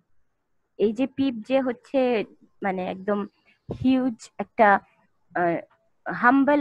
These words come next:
একটা লোক থেকে যে একটা gentleman হয়ে লন্ডন থেকে আসে, সেই জিনিসের পিছনে হচ্ছে এই যে benefactor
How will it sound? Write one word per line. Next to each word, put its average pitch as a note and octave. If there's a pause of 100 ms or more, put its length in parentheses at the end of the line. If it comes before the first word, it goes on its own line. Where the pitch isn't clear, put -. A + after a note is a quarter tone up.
একটা C4+
লোক B3 (120)
থেকে -
যে G#3
একটা G3+
gentleman C4
হয়ে A3+
লন্ডন G#3
থেকে A3+ (140)
আসে, F#3+ (440)
সেই B3+
জিনিসের B3
পিছনে A#3+
হচ্ছে B3 (280)
এই F#3 (160)
যে G3+
benefactor B3+